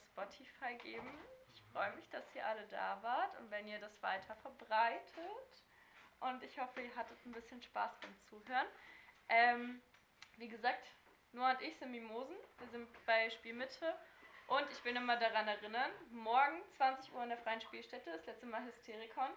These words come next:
Und mein nächster Podcast, also mein Live-Podcast, gibt's hier in den Räumen am dreizehnten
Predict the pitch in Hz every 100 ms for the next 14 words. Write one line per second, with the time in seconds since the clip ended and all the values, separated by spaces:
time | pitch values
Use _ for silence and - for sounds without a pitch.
0 | - - - - - 269 285 254 240 233
1 | 311 - 311 - 220 - 220 311 - -
2 | - - _ - _ - - 214 214 202
3 | 208 226 - 196 233 - - - 190 -
4 | - 220 - - - - 214 233 220 202
5 | 202 247 202 208 - - - - - 190
6 | 214 - - 262